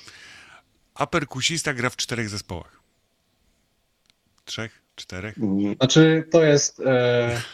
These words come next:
Speaker 3: e, zmienna liczba, nie? Bo niektóre
Speaker 2: Ja się
Speaker 3: zespoły
Speaker 2: sam gubię w tym.
Speaker 3: Tak, tak, bo niektóre zespoły się pojawiają, potem się rozpadają, a potem znowu schodzą i zawsze jest Dawid, e, zawsze jest tam dz-, dzwonka do Dawida, żeby wpadał.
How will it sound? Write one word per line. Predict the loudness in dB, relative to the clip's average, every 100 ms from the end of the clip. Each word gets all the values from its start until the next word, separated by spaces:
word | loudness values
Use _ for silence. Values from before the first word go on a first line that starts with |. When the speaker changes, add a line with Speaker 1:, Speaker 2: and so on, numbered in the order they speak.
| -20 _ _ -20 -20 -12
Speaker 3:
e, | -8 -6 -6 -2
zmienna | 6 6 6 6 6
liczba, | 4 2 -4 -4
nie? | -2 -4 -4
Bo | -2
niektóre | 0 4 6
Speaker 2:
Ja | 6
się | 6
Speaker 3:
zespoły | 6 6
Speaker 2:
sam | 8
gubię | 6 8 6
w | 6
tym. | 4 4 6
Speaker 3:
Tak, | 10 10 8 4
tak, | 2 4
bo | 4
niektóre | 4 4 4
zespoły | 4 2 4 4
się | 2 2
pojawiają, | 6 6 8 6 6 4 4 0 0
potem | 0 0
się | 2
rozpadają, | 0 0 -2 0 2 2 0
a | -2
potem | -6 -4
znowu | 0 0 0
schodzą | 0 0 2 0 -2 -4
i |
zawsze | -4 -4 -2 -2
jest | -2 -4
Dawid, | -4 -4 -6 -8 -6 -6
e, | -4
zawsze | -2 -2 -2
jest | -2 -4
tam | -4 -4 -6 -8
dz-, | -10 -8
dzwonka | -6 -2 0 2 0
do | 0
Dawida, | 0 0 0 0
żeby | -2
wpadał. | -4 0 0 0